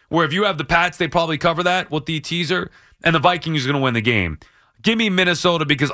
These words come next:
I believe the Vikings will win the game outright. So if I believe that,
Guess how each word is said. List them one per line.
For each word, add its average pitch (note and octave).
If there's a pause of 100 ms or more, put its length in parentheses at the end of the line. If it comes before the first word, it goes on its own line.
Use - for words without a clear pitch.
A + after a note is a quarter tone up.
I G3
believe D#3+
the C3
Vikings D#3
will C3
win E3+
the E3
game D3+
outright. E3 (220)
So F3
if D#3+
I F#3+
believe F#3
that, G#3